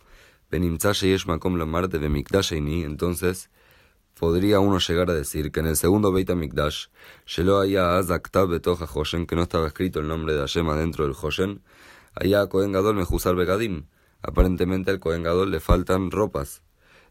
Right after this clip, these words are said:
Eipech mima shekatav Rashi lifnei ze, que esto es lo contrario a lo que Rashi venía diciendo hasta ahora. Porque Rashi nos quiere decir que en el segundo Beit HaMikdash también estaba el hoshen.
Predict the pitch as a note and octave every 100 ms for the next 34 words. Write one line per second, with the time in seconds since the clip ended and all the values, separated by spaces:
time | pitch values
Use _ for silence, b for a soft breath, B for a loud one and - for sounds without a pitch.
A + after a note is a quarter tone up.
0 | - A2+ G#2+ G2+ F#2+ F#2+ F#2 F#2 E2+ F2+
1 | F2 F2+ D#2+ D#2 E2 D#2 D2 C#2 E2+ F2+
2 | F2+ D#2 D#2+ D#2+ D2+ F#2+ G2+ F2 D#2 D#2
3 | E2+ G2 G2+ - b b - F2 F2+ E2+
4 | D#2 F2+ E2 - E2 D2+ B1+ - - b
5 | b b b b b b b E2 D#2+ E2
6 | G2+ - G#2+ G#2+ - D#2 D2+ F2+ E2+ D#2
7 | F#2+ F2+ F2 D#2 D2 D#2+ F2 E2+ F2 E2
8 | D#2 D2+ F2 - D2+ D#2 C2+ - C2+ B1+
9 | C2 - C2 B1